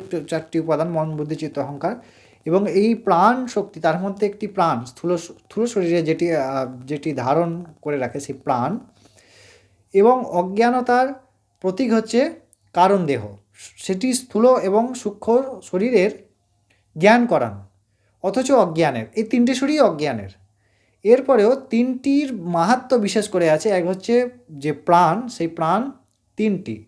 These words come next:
বুদ্ধি, মন এবং ক্রিয়া। এটিকে বলা হচ্ছে যে তিনটি বিশেষ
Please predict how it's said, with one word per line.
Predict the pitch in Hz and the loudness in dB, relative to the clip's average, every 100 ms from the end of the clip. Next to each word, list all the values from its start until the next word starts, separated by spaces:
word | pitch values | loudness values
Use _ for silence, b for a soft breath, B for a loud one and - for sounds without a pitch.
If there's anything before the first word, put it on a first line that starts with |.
| _ | _
বুদ্ধি, | 135 175 190 165 175 285 302 - b b b b - | -2 0 0 0 2 2 -2 -16 b b b b -4
মন | 156 185 233 | 6 8 8
এবং | 262 170 202 254 | 4 -4 -4 -8
ক্রিয়া। | - 113 90 _ _ _ _ _ _ _ _ _ _ _ _ _ _ _ | -8 -8 -10 _ _ _ _ _ _ _ _ _ _ _ _ _ _ _
এটিকে | 208 214 277 269 | 2 4 4 6
বলা | 240 240 | 6 6
হচ্ছে | 233 226 180 240 330 _ _ _ _ _ _ _ _ _ _ _ _ _ 165 | 2 0 0 0 -2 _ _ _ _ _ _ _ _ _ _ _ _ _ -6
যে | 147 185 175 - _ _ _ _ _ _ - | 4 4 4 -2 _ _ _ _ _ _ -2
তিনটি | 233 262 254 | 0 2 2
বিশেষ | 214 220 214 - - | 2 4 4 2 -14